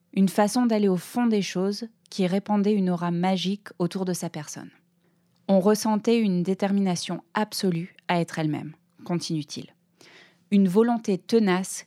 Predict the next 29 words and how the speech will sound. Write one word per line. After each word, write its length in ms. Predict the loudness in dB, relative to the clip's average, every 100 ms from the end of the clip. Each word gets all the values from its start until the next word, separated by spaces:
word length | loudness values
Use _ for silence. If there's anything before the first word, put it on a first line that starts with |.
| _
qui 140 | -2 2
n'avait 260 | 2 2
d'égal 420 | 2 2 2 0
que 120 | -2 -4
sa 160 | -4
grande 340 | -6 -2 -2 0
vulnérabilité. 840 | 0 0 0 -2 -6 -10 -14 -20 _ _ _ _ _ _ _ _
Difficile 580 | 0 0 2 0 2 4
de 80 | 4
ne 140 | 2
pas 160 | 2 0
comprendre 400 | 0 -2 -2 0
cette 180 | -2 -2
vulnérabilité. 840 | 0 0 0 -2 -4 -6 -10 -18 _ _ -20 -20 -20 _ 2
Les 140 | 4
nazis 440 | 6 4 2 2
arrivent 240 | 2 2 2
au 80 | 0
pouvoir 400 | 0 0 2 2
au 80 |
début 300 | -2 -2 -2
des 180 | -2 0
années 220 | 2 0
trente. 480 | -2 -6 -6 -6 -18 _ -20 -20 -20 _ _ -2
Liquidation 720 | 2 4 4 4 4 4 4
d'opposants 560 | 4 4 2 4 4
et 60 | 2
de 100 | 2
minorités 720 | 2 4 2 0 -2 -2 -4